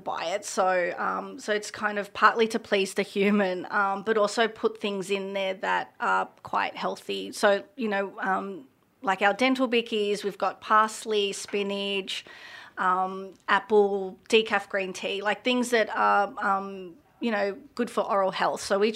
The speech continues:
we try and have some healthy benefits to the ingredients we put in there. They're just not, um, they're not always just, "Oh, okay, that would go well with that." We try and think about how it, you know, even though it's in small amounts, how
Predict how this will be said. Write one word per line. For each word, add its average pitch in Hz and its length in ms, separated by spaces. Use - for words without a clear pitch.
we 269 140
try 269 260
and 277 80
have 285 200
some 190 680
healthy 196 580
benefits 185 540
to 196 280
the 196 160
ingredients 185 560
we 190 100
put 185 260
in 196 160
there. 180 180
They're 196 140
just 196 260
not, 190 300
um, 196 320
they're 196 120
not 190 180
always 185 320
just, 190 240
"Oh, 208 180
okay, 208 200
that 190 220
would 190 120
go - 240
well 185 200
with 220 160
that." - 220
We 214 100
try 196 240
and 202 160
think 190 200
about 185 300
how 185 300
it, 190 280
you 233 100
know, 180 120
even 220 300
though 196 100
it's 185 160
in 190 100
small 180 320
amounts, 180 520
how 185 420